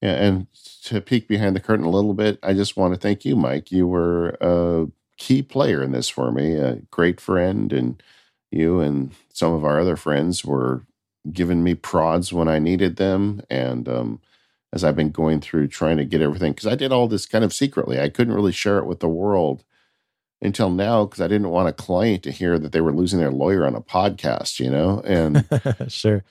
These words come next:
Speaker 1: um, but I had to kinda keep a bunch of the secret, but you've been really good about kinda helping me behind the scenes with all this stuff. And, and thank you.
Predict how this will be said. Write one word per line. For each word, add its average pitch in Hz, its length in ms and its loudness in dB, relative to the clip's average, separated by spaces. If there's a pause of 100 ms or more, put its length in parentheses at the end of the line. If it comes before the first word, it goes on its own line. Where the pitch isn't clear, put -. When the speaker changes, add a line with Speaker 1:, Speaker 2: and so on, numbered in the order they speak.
Speaker 1:
um, 87 560 0
but 101 240 0
I 98 220 0
had 113 160 0
to - 60 -4
kinda 107 180 0
keep 107 240 -2
a 95 80 2
bunch 101 160 0
of 95 80 2
the 90 80 0
secret, 120 380 0
but - 120 -2
you've 98 200 0
been 95 120 0
really 98 280 2
good 90 240 2
about 67 420 -2
kinda 76 240 2
helping 76 340 0
me 73 100 2
behind 71 360 0
the 69 60 -2
scenes 82 280 -2
with 65 120 -8
all 64 160 -2
this 64 140 -6
stuff. 62 260 -4
And, 67 260 -4 (100)
and 80 140 -6
thank 107 300 -2
you. 117 160 -2